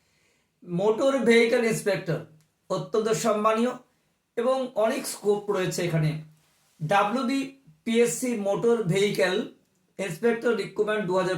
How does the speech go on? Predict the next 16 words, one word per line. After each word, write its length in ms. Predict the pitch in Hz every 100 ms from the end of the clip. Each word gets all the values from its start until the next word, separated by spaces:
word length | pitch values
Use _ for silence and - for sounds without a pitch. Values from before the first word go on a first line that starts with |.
| -
পঁচিশ, 360 | - 175 135 123 - - _ _ _ _ _ _ _
এটি 380 | 220 220 269 262
তোমাদের 520 | 233 220 226 233 233
জন্য 180 | 220 220
একটা 320 | 226 202 202
বিরাট 380 | 165 180 214 220
সুযোগ 400 | - 208 214 208
এনে 180 | 214 208
দিয়েছে। 360 | 220 220 254 - _ _ _ _ _
আমরা 240 | 175 180 190
অবশ্যই 440 | 185 202 - 214
জানাবো 500 | 180 185 190 196 196
যে 180 | 170 175
কিভাবে 520 | - 196 165 180 190 -
আবেদন 400 | 170 170 170 175
করবে 500 | 180 165 190 -